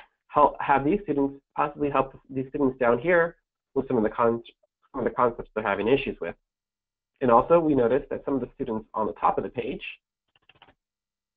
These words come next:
um, students will order fractions as instructional starting point. Andrew is one of the most advanced students. So this is a great report to use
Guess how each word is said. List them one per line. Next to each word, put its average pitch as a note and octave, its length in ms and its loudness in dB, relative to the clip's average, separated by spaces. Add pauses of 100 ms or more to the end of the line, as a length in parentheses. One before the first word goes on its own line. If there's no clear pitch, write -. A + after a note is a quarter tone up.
(160)
um, G2+ 480 2
students A#2 380 -2
will G#2+ 320 -6
order B2 340 2
fractions G#2 540 -2
as G#2 180 -2
instructional G#2 580 -6
starting C#3 320 0
point. G#2+ 240 -2 (600)
Andrew C3 360 6
is C3+ 80 6
one B2+ 140 4
of A#2 80 0
the A2+ 60 0
most G2+ 260 -6
advanced F#2+ 400 -6
students. G2 340 -8 (140)
So G#2 240 -6 (840)
this C#3 100 -2
is C3 80 -12
a A2+ 60 -4
great B2 240 -2
report C3+ 500 -2 (640)
to C3 140 0
use A#2 380 0